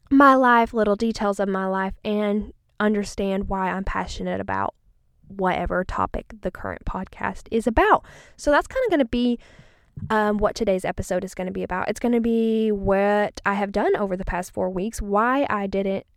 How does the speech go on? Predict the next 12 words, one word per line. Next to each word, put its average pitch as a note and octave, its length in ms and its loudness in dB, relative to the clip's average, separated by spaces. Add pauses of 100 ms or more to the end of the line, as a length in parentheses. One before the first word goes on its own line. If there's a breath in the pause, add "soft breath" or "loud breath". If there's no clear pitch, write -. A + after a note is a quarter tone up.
(120)
record G#3 400 0
my G3 140 -2
podcast, G3 640 -6
but - 100 -2
also A3 380 0
it's - 160 -6
gonna G3 340 -4
include G3 400 -6
the F#3 100 0
topic - 560 -6
of F#3+ 240 -6
moving F3+ 580 -2